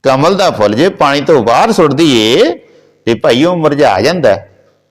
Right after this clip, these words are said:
ਉਹਦੀ ਸੁੰਦਰਤਾ ਖਤਮ ਹੋ ਜਾਂਦੀ ਹੈ। "ਬੱਬਰ ਤੂੰ ਹਰਿਆਵਲਾ, ਕਮਲਾ ਕੰਚਨ ਵਨ, ਕਹਿ ਦੋਖੜੇ ਸੜਿਓ, ਕਾਲੀ ਹੋਈ ਦਿਉਰੀ, ਨਾਨਕ ਮਨ ਤਨ ਭੰਗ।" ਜਾਂ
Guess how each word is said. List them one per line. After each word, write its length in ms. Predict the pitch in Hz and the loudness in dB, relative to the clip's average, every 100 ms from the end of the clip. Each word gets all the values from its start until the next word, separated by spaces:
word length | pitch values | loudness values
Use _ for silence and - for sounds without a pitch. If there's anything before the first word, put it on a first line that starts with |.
| _ _ - | _ _ -4
ਉਹਦੀ 200 | 143 185 | -2 0
ਸੁੰਦਰਤਾ 580 | 151 151 208 208 240 208 | 0 -2 -2 0 0 -2
ਖਤਮ 380 | - 190 240 | -4 -4 0
ਹੋ 100 | 285 | 0
ਜਾਂਦੀ 520 | 196 202 135 202 190 123 | 2 0 0 0 2 0
ਹੈ। 100 | - - - | -2 -8 -4
"ਬੱਬਰ 380 | 240 277 247 180 | -4 0 0 0
ਤੂੰ 260 | 170 135 | 0 2
ਹਰਿਆਵਲਾ, 540 | 127 117 113 117 156 220 | 2 2 2 2 2 0
ਕਮਲਾ 460 | 233 262 269 202 | 2 2 2 0
ਕੰਚਨ 440 | 135 127 117 117 110 | -2 -8 -8 -8 -6
ਵਨ, 300 | 104 110 101 | -6 -6 -4
ਕਹਿ 280 | 233 269 | 0 2
ਦੋਖੜੇ 440 | 226 196 147 147 139 | 2 2 2 0 0
ਸੜਿਓ, 360 | - 113 127 | 0 0 0
ਕਾਲੀ 400 | 135 180 208 240 | 0 0 0 2
ਹੋਈ 280 | 185 135 120 | 0 0 -2
ਦਿਉਰੀ, 380 | 104 110 113 170 | -4 -4 -2 -4
ਨਾਨਕ 380 | 180 180 214 143 | -4 -4 -4 -8
ਮਨ 240 | 123 110 | -10 -10
ਤਨ 200 | 110 107 | -10 -16
ਭੰਗ।" 400 | 104 104 117 110 - _ _ _ _ _ _ _ _ - | -16 -8 -6 -6 -10 _ _ _ _ _ _ _ _ -6
ਜਾਂ 460 | 107 185 254 120 | -2 0 -2 -4